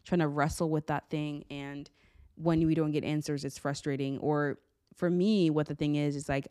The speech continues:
I'll wrestle with something for a while, and then afterwards I just make a decision. But in this season, I really feel like God is calling me to wrestle a little bit more. And, um, and it kinda reminds me of Jacob wrestling with God,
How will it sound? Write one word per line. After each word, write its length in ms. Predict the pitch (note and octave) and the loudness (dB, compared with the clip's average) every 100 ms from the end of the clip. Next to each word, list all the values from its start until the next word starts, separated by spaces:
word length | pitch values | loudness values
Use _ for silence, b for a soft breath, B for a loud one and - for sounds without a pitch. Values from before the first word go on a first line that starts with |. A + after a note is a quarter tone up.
| - | 0
I'll 240 | D#3+ E3+ | 4 4
wrestle 360 | E3 D3+ - F3 | 2 0 2 0
with 120 | E3+ | 0
something 340 | F3 E3+ E3+ | 0 0 -2
for 160 | E3 D#3+ | 0 -2
a 80 | D3 | -2
while, 380 | C#3 C3+ D#3 | -2 0 0
and 180 | E3 D#3 | 0 0
then 100 | D3 | -2
afterwards 380 | C#3 D3 D#3+ E3 | -4 -2 0 0
I 60 | C#3+ | -2
just 180 | C#3+ | -4
make 160 | D3 C#3 | -4 -4
a 40 | |
decision. 580 | C#3+ C#3 C3 C#3 A3 C4 B B B _ | -6 -6 -6 -2 0 0 B B B _
But 260 | - E3+ - - _ _ | 2 2 2 -2 _ _
in 200 | F3 F3+ | 0 2
this 160 | E3 F3 | 2 0
season, 380 | - F#3+ F#3 F3+ | -2 0 0 0
I 120 | D#3 | 0
really 280 | D#3 E3 F3 | 0 0 0
feel 180 | E3+ | 0
like 140 | D#3 D3+ | -2 -2
God 220 | D3 D3 | -2 -2
is 120 | D3 | -4
calling 260 | - D3 D3 | -4 -4 -2
me 80 | D3 | -4
to 140 | - | -6
wrestle 420 | D3 C#3+ D3 C#3+ | -4 -4 -4 -4
a 40 | - | -2
little 180 | C#3+ C#3+ | -2 -2
bit 160 | C#3+ | -4
more. 320 | D3 C#3 D3 - | -6 -4 -4 -6
And, 400 | D#3 D#3 - F#3+ - | -8 -8 -8 -10 -8
um, 380 | - F3 - B3 - _ _ _ _ _ | -8 -8 -8 -12 -14 _ _ _ _ _
and 140 | F#3 F3+ | -2 -2
it 100 | E3+ | -2
kinda 240 | A3+ F#3+ | -2 0
reminds 420 | F#3 E3+ E3+ E3+ | -2 -2 -4 -4
me 200 | F3 E3+ | -2 -2
of 320 | - F#3+ F3 F3 | -2 -4 -4 -6
Jacob 500 | - E3 F#3 F#3 F#3+ A3+ B B B _ | -6 -4 -2 -4 -4 -8 B B B _
wrestling 460 | F#3 F#3+ - F3+ F3 | -2 0 0 0 0
with 160 | F3 | -2
God, 460 | - E3+ F3 - A3 | 0 0 0 -2 -6